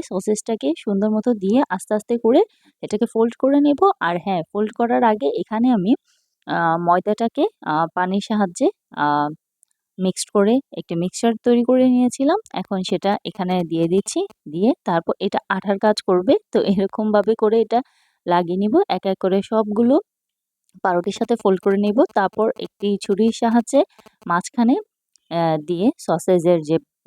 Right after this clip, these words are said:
অংশটা বের হয়ে আছে সেটা কেটে দিব, তাহলেই এটার শেপটা অনেকটা, আহ, আনারসের মতো হবে।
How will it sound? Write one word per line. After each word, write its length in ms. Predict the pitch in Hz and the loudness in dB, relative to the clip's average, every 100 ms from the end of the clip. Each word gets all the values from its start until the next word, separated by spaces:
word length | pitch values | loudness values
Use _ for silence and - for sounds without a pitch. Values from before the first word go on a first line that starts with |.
| - | -4
অংশটা 340 | 175 175 196 180 | -2 -2 -2 0
বের 160 | 170 185 | 2 4
হয়ে 180 | 196 196 | 4 2
আছে 240 | 175 302 330 | 2 0 0
সেটা 300 | 196 170 160 151 - _ _ _ | 0 0 2 2 -2 _ _ _
কেটে 200 | 180 196 | -4 0
দিব, 200 | 175 180 254 403 _ _ _ _ - | 0 2 2 2 _ _ _ _ -6
তাহলেই 400 | 196 220 214 226 - _ | -2 0 2 2 0 _
এটার 280 | 160 180 165 | -4 2 2
শেপটা 460 | 165 196 196 _ 220 277 - | 2 0 -2 _ 0 0 -2
অনেকটা, 420 | 185 170 - 214 330 _ _ _ | -6 -6 -2 -2 -2 _ _ _
আহ, 380 | - 165 151 151 156 _ _ _ - | -4 2 2 2 -2 _ _ _ -4
আনারসের 480 | 175 170 170 - 175 | 0 2 0 0 0
মতো 220 | 180 202 196 | 2 2 2
হবে। 320 | 175 170 | 2 2